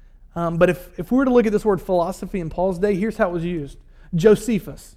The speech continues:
who was a Jewish historian back at the time of Christ, he called, he even called Judaism a philosophy, and even its sects. So, like, the Pharisees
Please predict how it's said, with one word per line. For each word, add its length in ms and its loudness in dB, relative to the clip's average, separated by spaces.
who 100 4
was 120 6
a 60 4
Jewish 300 4
historian 640 2
back 240 4
at 80 6
the 120 8
time 200 0
of 100 -4
Christ, 360 0
he 160 8
called, 400 8
he 100 6
even 180 6
called 280 6
Judaism 760 8
a 100 6
philosophy, 840 4
and 120 4
even 280 6
its 160 2
sects. 400 4
So, 180 6
like, 220 6
the 140 2
Pharisees 720 4